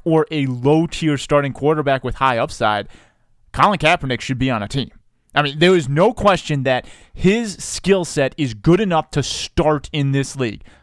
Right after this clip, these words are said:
Again, not saying he's a franchise quarterback, though he's shown that in the past. He led a team to the Super Bowl as the starter,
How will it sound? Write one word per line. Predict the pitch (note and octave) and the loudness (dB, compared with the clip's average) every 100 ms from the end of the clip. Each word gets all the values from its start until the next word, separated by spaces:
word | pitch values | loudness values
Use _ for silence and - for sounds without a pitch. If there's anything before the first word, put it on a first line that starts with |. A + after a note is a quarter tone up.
| _ - | _ -10
Again, | A#2+ E3 - | -2 -2 -2
not | A#2+ C#3 F3 | -2 -2 0
saying | F#3+ G3 | 0 0
he's | F#3 | 0
a | E3+ | -4
franchise | - F3 E3+ F3 - | -2 -2 0 -2 -2
quarterback, | F3 E3 F#3+ F#3+ | -2 0 0 0
though | C#3 | -2
he's | A#2+ | -2
shown | - - D3+ F3 | -6 0 2 2
that | D#3+ D#3 | 0 -2
in | C3+ | -2
the | B2+ | -6
past. | C#3+ D#3 C#3 | -2 0 0
He | C#3 | -4
led | A#2+ B2+ | -2 -2
a | C#3+ | -2
team | - D3 | -2 -2
to | C#3 | -2
the | |
Super | A#2+ - D#3 B2+ | -4 -4 -4 -4
Bowl | G#2+ A#2+ C#3 - - _ - | -2 -2 -2 -8 -20 _ -2
as | B2 C#3+ B2+ | 0 0 -2
the | B2+ | -8
starter, | - B2+ A2+ A#2 | -2 0 0 -2